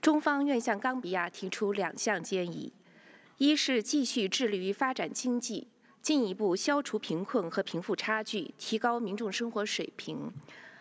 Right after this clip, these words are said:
二是继续完善妇女、儿童、老年人、残疾人等特定群体权益保障，加大对弱势群体关注和投入。中方祝愿冈比亚国别人权审议取得圆满成功。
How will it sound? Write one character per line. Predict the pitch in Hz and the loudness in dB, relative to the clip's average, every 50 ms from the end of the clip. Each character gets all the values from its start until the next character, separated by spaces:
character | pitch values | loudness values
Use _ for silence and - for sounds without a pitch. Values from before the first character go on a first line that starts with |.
| - - _ | -20 -2 _
二 | - 285 277 269 240 | 6 8 8 6 4
是 | - - 226 202 180 | 0 2 2 2 2
继 | 185 - 294 262 | 2 0 0 0
续 | - - 220 | 2 0 0
完 | 185 170 160 160 185 | 2 2 0 0 0
善 | - 269 247 208 185 190 | 0 0 0 0 -2 -6
妇 | - - - 294 240 | -8 -4 -2 -2 0
女、 | 202 175 | 0 -2
儿 | 165 170 170 190 | 0 0 0 0
童、 | 185 - - 170 165 170 180 - - | -2 -2 -4 -4 -2 -4 -4 -2 0
老 | 190 180 170 | 0 2 0
年 | 165 170 170 180 | 0 -2 -2 -2
人、 | 196 185 165 165 175 | 0 0 0 0 -2
残 | 185 - - 175 175 | -4 -2 -2 -2 -2
疾 | - 240 | 0 0
人 | 233 208 175 180 190 | 0 0 0 0 -2
等 | - 165 160 160 | -2 -2 -2 -2
特 | - - - 262 | -4 -2 -2 0
定 | - 247 220 | 0 0 0
群 | 170 - - 190 | -2 -2 -4 -6
体 | 202 - - 165 147 | -6 -4 -4 -6 -6
权 | - - - 160 180 208 | -4 -4 -4 -2 -2 0
益 | 214 | -2
保 | 208 - 160 - - - | -2 -2 -4 -4 -4 -4
障， | - 180 170 156 170 - - - - - - - - - | -2 -2 -2 -2 -4 -8 -18 -20 -20 -20 -20 -20 -20 -14
加 | - - - 277 269 277 | -6 0 2 2 2 2
大 | - 247 208 190 | 2 2 0 2
对 | 185 - 226 202 | 2 2 2 2
弱 | 208 214 262 240 | 2 2 0 0
势 | 220 - 202 | 0 0 -2
群 | 185 - - 165 185 | -4 -2 -2 -2 -2
体 | - - | -2 -2
关 | - - 233 220 233 233 | 0 0 2 2 2 0
注 | 240 220 180 - | 0 -2 -4 -4
和 | - - 175 | -4 -4 -4
投 | - - - 147 147 156 | -4 -2 -2 -2 -2 -2
入。 | 170 190 185 160 - - _ - - - - - - - - | 0 0 0 0 -2 -4 _ -20 -20 -18 -14 -14 -12 -6 0
中 | - 277 269 262 | 2 4 4 4
方 | 294 269 262 269 | 4 2 2 2
祝 | 269 294 277 269 | 0 2 2 4
愿 | 254 214 190 | 4 4 2
冈 | 196 226 226 220 | 2 0 0 0
比 | 220 170 175 | 0 0 0
亚 | 190 185 180 - - - - | 2 0 -2 -4 -8 -6 -2
国 | 196 208 | 0 2
别 | 208 233 214 | 2 2 2
人 | 214 220 | 2 0
权 | 220 - 202 214 | -2 -2 -2 -2
审 | - - - - - 180 | -4 -6 -6 -6 -6 -6
议 | 175 170 - | -6 -8 -6
取 | - - 190 | -4 -2 -2
得 | 170 175 | 0 0
圆 | 180 175 170 175 | 0 -2 -2 -2
满 | 202 214 160 - | -2 -2 -2 -4
成 | - - 175 160 170 | -6 -8 -8 -8 -6
功。 | - 185 180 185 196 | -4 -4 -4 -4 -6